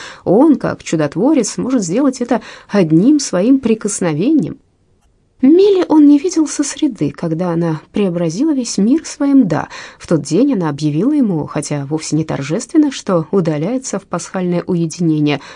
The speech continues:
в Радблейн и не хочет, чтобы её там тревожили.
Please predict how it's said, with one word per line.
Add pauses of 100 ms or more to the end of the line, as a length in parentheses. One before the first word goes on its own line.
(100)
в
Радблейн (220)
и
не
хочет,
чтобы
её
там
тревожили.